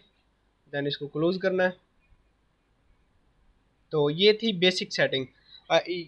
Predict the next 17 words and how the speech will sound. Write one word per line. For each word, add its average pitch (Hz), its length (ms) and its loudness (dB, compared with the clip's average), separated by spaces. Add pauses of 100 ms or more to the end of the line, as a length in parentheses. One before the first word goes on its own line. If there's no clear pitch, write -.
इसको 202 240 0
कहते 208 200 0
हैं 226 160 4
Internet 190 720 2
Explorer 156 760 2 (300)
इनहैंस 175 420 4
Security 165 580 2 (1040)
in 165 80 2
Windows, 170 540 4
अ, 151 540 4 (280)
two 175 120 -4
thousand 160 360 -2 (440)
nineteen 170 420 2
and, 143 400 0
अ, 143 200 6
टू 156 200 -4
थाउजेंड 160 360 -2